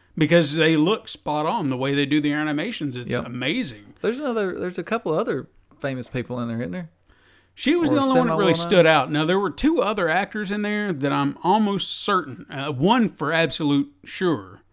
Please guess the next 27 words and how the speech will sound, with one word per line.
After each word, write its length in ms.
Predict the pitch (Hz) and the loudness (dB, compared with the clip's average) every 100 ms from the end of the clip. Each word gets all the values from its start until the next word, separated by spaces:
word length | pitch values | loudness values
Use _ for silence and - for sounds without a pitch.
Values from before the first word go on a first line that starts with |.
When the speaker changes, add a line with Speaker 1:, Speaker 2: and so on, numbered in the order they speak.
| _ _ _ _ - | _ _ _ _ -4
Speaker 1:
came 280 | 170 156 151 | 4 6 6
from 500 | 147 143 135 131 127 | 4 0 2 2 0
Until 360 | 151 120 147 127 | -8 -2 0 0
Dawn. 480 | 127 127 90 87 - _ _ _ _ | -2 -4 -6 -16 -20 _ _ _ _
Speaker 2:
Right. 220 | 131 127 | -6 -4
Speaker 1:
Because 200 | - 147 | -2 0
there 100 | 147 | 2
was 140 | 139 127 | 2 0
a 40 | |
guy 520 | 135 185 185 185 175 - _ _ - | 0 2 2 0 -2 -6 _ _ -14
that 320 | 127 139 139 | -2 0 0
was, 220 | 147 139 | -2 -2
like, 140 | 135 127 | 0 -2
a 60 | |
suspect 760 | 123 175 170 - 165 170 - - _ _ _ _ | 0 0 0 0 -2 -2 -6 -18 _ _ _ _
or 120 | - | -10
somebody 320 | - 165 156 151 | 2 4 6 6
you're 120 | 147 | 4
trying 240 | - 160 151 | 4 2 2
to 60 | |
talk 280 | 120 156 160 | 0 -2 -2
to, 220 | - 165 156 | -2 0 0
and 100 | 127 | -2
he 80 | |
takes 280 | 113 151 151 | -4 -6 -2
off 160 | 143 123 | -2 -2
running. 380 | 139 156 156 | -2 -2 -4